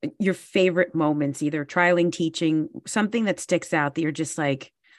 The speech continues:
you know, that this keeps me going, right? I know you're into Mondio and that's, that's your passion, but in scent work, when you see or you've experienced X, what,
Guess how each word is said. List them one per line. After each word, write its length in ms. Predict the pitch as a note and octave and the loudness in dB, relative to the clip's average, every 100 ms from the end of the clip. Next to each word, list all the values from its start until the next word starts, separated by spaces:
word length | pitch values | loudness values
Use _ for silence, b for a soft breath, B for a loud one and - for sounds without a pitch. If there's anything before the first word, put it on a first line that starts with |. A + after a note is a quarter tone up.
| b b _ _ _ - | b b _ _ _ -2
you 100 | F#3+ | 2
know, 280 | C#3+ C#3 C3+ _ _ _ _ _ _ _ _ - | 2 0 -4 _ _ _ _ _ _ _ _ 2
that 300 | G#3+ A3 - _ _ _ - | 4 4 0 _ _ _ -8
this 260 | E3+ A#3+ A#3+ | 2 2 2
keeps 320 | A3+ F3 - | -4 -4 -4
me 80 | E3+ | -4
going, 380 | D3 B2+ - C3+ _ _ _ _ _ _ - | -2 -4 -8 -16 _ _ _ _ _ _ -4
right? 200 | D#3 D3+ | 0 2
I 60 | |
know 200 | E3+ E3+ | 4 4
you're 180 | F3 E3+ | 4 4
into 200 | E3 E3 | 2 0
Mondio 480 | D#3+ D#3 D#3 D#3 D3 | -2 -2 -2 -4 -6
and 80 | D3 | -6
that's, 260 | C#3+ - - | -8 -10 -12
that's 300 | A2 C#3+ - | -8 -8 -6
your 100 | D3+ | -10
passion, 600 | - E3+ F3 F3+ C#3+ C3 | -6 -2 0 -2 -8 -6
but 220 | D3 C#3 b b b - | -4 -6 b b b -4
in 180 | F3 F3+ | -2 0
scent 320 | - F3+ D#3+ | 0 0 0
work, 260 | E3+ D3+ D3+ | -2 -4 -2
when 100 | D#3+ | -2
you 120 | D#3 | -2
see 520 | - F3 E3 D#3 D3+ - | -4 -2 -2 -2 -4 -6
or 100 | E3 | -8
you've 200 | D#3+ D#3+ | -6 -6
experienced 580 | D3+ - D#3+ D3 C3+ C3+ | -8 -8 -6 -4 -6 -8
X, 260 | C3+ B2 - | -12 -12 -10
what, 140 | D3+ | -10